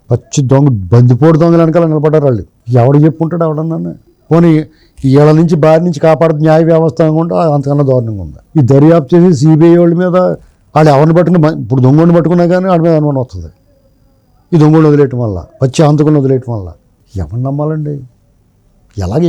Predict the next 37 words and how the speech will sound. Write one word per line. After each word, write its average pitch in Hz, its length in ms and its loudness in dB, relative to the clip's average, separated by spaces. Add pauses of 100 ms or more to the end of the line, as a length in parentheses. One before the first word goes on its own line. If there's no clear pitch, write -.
ఏంటి 151 180 -6
పరిస్థితి? 160 260 -6
మన 143 100 -4
ప్రజాస్వామ్యం 143 680 -2
వద్దురా 147 200 0
బాబు 151 220 0
అనిపిస్తుంది 139 400 -8
ఇప్పుడు. 85 160 -20 (280)
ఈ 135 40 4 (100)
లొసుగులు, 170 320 2 (120)
ఈ - 100 0
చట్టాలను 175 480 0
ఇంకా 156 260 -2
బిగించాల్సిన 151 560 -2
అవసరం 139 180 -2
ఉంది. 143 120 -8 (120)
ఆ, 104 60 -10 (240)
ఆ, - 20 -8 (220)
ఆ 110 40 -8 (120)
హోల్స్ 156 320 0 (100)
పూడ్చాలి 180 420 -2
కదా. 147 300 -4 (1120)
నీకు 127 320 0
ఒక, - 80 0 (380)
ఒక 135 80 2 (100)
హోల్ 170 220 4
వెతుక్కుంటాడు, 156 560 0 (180)
నువ్వు 120 260 -2
ఎలా, 139 140 0 (160)
ఎంత 123 220 -4
కఠినమైన 156 460 0
చట్టం 156 260 -2
చేసినా 156 240 0
ఎక్కడో 147 220 -2
చోట 156 100 2
బొక్క 139 280 -4
వెతుకుతారు. 117 400 -6